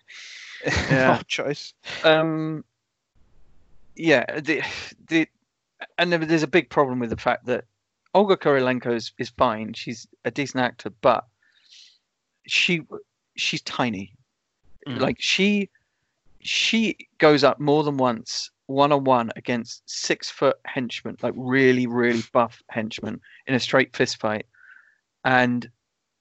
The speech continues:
Speaker 2: she's not strong enough. She would die. That's all there is to it. Like, there's no, it's, it's, it's not like she's particularly using her,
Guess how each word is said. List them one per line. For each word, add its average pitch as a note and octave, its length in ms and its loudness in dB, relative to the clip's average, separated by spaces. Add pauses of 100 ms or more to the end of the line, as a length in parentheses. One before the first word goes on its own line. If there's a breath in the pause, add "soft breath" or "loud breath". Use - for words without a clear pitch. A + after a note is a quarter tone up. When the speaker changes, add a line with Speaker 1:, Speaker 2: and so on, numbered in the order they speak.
(100)
Speaker 2:
she's E3+ 340 -4
not D3 140 0
strong A#2+ 240 0
enough. A#2 400 -4 (260)
She - 300 -4
would A2 140 -4
die. - 340 -6 (560)
That's A#2 260 0
all B2 120 -2
there A2 160 -2
is G#2 120 -10
to G#2+ 220 -8
it. - 80 -12 (160)
Like, A#2 180 -4
there's B2 180 -2
no, C3 360 4 (800 loud breath)
it's, - 200 -6 (160)
it's, - 400 0 (360 loud breath)
it's - 140 -2
not G3 200 8
like D#3+ 300 6
she's - 360 -4 (160)
particularly - 480 -6
using B2+ 400 -2
her, A#2 560 2